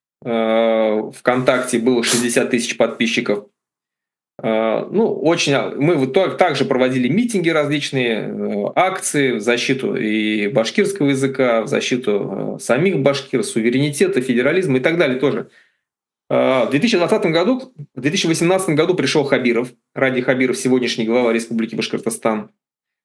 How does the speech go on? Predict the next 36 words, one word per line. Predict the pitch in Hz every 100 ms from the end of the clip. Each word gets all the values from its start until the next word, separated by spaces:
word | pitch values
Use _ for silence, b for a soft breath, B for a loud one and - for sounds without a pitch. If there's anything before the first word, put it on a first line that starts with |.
| _
И | 143 175
в |
две | 151
тысячи | 190 147
двадцатом | 143 147 175 151 135
он | - 180
сразу, | 190 202 180
когда | 170 170
пришёл, | 165 190 226 233
он | 180
сказал, | - 160 160 185 175 - _ -
э, |
на | 131 127 127 127 135
"Эхе | 165 147 131
Москвы", | 131 127 160 196 233 226 - _
э, | 131 120 117
в |
прямом | - 135 139 131
эфире, | 127 196 156
что | - 147
он | 135
к |
нам | 151 170 135
будет | 151 135 - - -
беспощаден. | 143 139 131 - 113 92 85 _ _ _ _ _
Потому | 131 147 190
что, | 196 -
когда | 156 180
он | 180
пришёл, | 175 175 247 165
ему | 147 196
поставили, | 170 143 185 180 170 147
поставили | 120 131 170 175
задачу | 131 131 147 160 135
в |
Москве, | 127 131 151 151 131